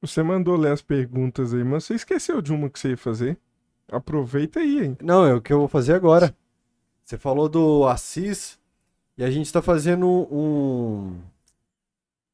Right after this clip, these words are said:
Speaker 2: dossiê da chegada do Ronaldo no Atlético.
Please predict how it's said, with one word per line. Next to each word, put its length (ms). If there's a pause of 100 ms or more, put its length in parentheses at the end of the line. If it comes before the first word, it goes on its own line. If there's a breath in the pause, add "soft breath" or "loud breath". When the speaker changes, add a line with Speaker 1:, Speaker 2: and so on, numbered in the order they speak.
(180)
Speaker 2:
dossiê 720 (380)
da 100
chegada 460
do 80
Ronaldo 480
no 80
Atlético. 480